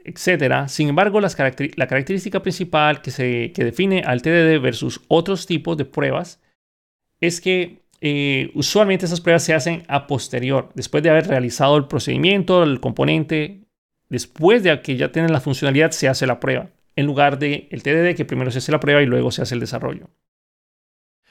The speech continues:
¿Cuáles son las fases de un T D D o de un Test Driven Development?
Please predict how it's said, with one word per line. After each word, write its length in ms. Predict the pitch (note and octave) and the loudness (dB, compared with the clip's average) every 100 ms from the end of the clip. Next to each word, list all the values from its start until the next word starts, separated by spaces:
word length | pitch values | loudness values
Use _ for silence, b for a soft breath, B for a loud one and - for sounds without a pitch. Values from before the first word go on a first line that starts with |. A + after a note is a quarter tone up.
| b | b
¿Cuáles 200 | G#3 B3+ | -2 0
son 80 | B3+ | 0
las 160 | B3 | 0
fases 560 | - F#3+ G3+ F#3+ - D3 | 2 2 2 0 -2 0
de 160 | D3+ C#3+ | 2 4
un 340 | C#3+ D3+ C#3+ | 2 0 0
T 140 | C#3+ | 0
D 100 | C#3 | 2
D 220 | C#3 E3+ - | 2 0 0
o 220 | D#3+ C#3+ | -4 0
de 100 | C3+ | 0
un 200 | D3 D3+ | 0 0
Test 300 | D3+ D3 C3+ | 2 0 0
Driven 200 | C#3 C3+ | 0 0
Development? 460 | B2 D3+ F3 A2+ | 0 0 -2 -4